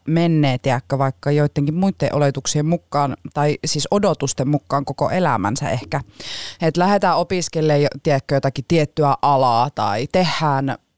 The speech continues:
lapset, mennään naimisiin ja sit ehkä mietitäänkin, että okei, halusinko mie tätä vai halusko tätä joku muu ehkä enemmän kuin mie?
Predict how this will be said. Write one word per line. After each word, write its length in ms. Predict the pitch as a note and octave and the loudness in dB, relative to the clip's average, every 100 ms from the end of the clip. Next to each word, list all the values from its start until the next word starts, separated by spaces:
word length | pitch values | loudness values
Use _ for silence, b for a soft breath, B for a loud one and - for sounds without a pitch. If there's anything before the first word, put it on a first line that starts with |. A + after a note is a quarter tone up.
| _ - | _ -4
lapset, 520 | D#3+ D#3+ - - C#3+ | 0 0 -2 -8 -4
mennään 440 | D#3+ E3 D#3 D3 D3+ | -2 0 2 2 2
naimisiin 760 | E3 D#3+ D3 C#3 - C#3 C#3 - _ _ - | 2 2 2 0 -2 -4 -4 -8 _ _ -18
ja 340 | - D#3 D3 - _ _ | -4 0 2 0 _ _
sit 380 | E3 - G3 - - - - | -4 0 -2 -4 -14 -6 -2
ehkä 280 | F3+ - | -2 -2
mietitäänkin, 720 | G3+ A#3+ A3 G3+ G3+ G3 G#3 | -2 0 0 0 -2 -2 -6
että 340 | G3+ - G3 G3 | -6 -2 -2 0
okei, 340 | A3+ - B3 | -2 0 0
halusinko 440 | G3+ A#3+ C4+ C4 B3 | 2 0 -2 -4 -2
mie 280 | B3+ C#4 C4+ | 2 2 2
tätä 300 | A#3+ F#3+ F3+ | 0 0 0
vai 120 | F3+ | 2
halusko 320 | F#3 F#3 - | 0 -2 -2
tätä 240 | F3 F3 | 0 2
joku 200 | E3+ E3 | 2 2
muu 240 | F3+ G#3+ E3+ | 2 4 2
ehkä 200 | C#3 C#3 | 0 -2
enemmän 240 | C#3 C#3 | -2 -2
kuin 100 | C#3 | 0
mie? 380 | D3 D#3+ C3 | 2 4 4